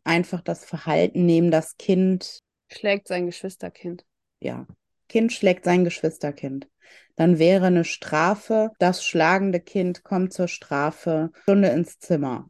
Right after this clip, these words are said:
Speaker 1: oder kriegt Fernsehverbot oder, oder, oder. Das ist die klassische Strafe.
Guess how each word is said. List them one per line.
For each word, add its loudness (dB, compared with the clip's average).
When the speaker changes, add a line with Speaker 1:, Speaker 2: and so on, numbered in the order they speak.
Speaker 1:
oder 4
kriegt -8
Fernsehverbot -2
oder, 4
oder, 2
oder. -2
Das -6
ist -16
die 2
klassische -2
Strafe. -8